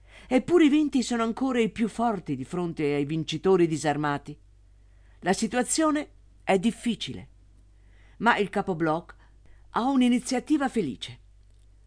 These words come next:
Amici, il nostro saluto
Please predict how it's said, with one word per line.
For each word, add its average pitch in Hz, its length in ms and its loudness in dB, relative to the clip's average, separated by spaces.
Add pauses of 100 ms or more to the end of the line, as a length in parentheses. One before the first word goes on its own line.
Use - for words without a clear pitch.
(140)
Amici, 214 560 0 (640)
il 180 180 0
nostro 214 400 0
saluto 233 760 0